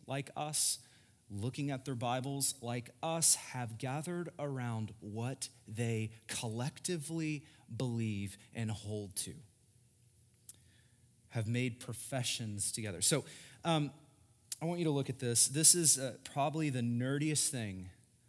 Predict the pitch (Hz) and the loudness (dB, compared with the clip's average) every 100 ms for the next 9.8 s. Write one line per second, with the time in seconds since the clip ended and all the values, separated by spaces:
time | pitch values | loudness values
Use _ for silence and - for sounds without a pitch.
0 | - - - - - _ - 127 123 120 | -20 -20 -20 -20 -20 _ -6 0 0 0
1 | 123 131 120 123 101 82 - - - - | 0 -2 -2 -2 -4 -6 -18 -20 -20 -20
2 | - - - - _ - - - - 107 | -20 -20 -20 -20 _ -20 -20 -18 -6 -4
3 | 107 - - - - 123 123 120 95 - | -4 -10 -20 -18 -2 0 0 0 -4 -6
4 | - - - 135 131 120 170 214 - 143 | -18 -20 -6 -2 -2 4 12 12 12 6
5 | 120 - 151 151 123 - - - - - | 4 2 0 0 -2 -4 -8 -20 -20 -20
6 | - - - - - - 131 131 - - | -20 -20 -20 -20 -20 0 6 8 8 6
7 | 151 147 147 - 127 120 113 104 - - | 2 2 0 0 -2 0 -2 -6 -10 -20
8 | - - 120 - 117 - 120 117 117 110 | -14 -4 -4 -2 -4 -4 -4 -4 -6 -6
9 | 98 95 101 120 180 156 - - | -2 -4 -4 -6 -6 -6 -8 -10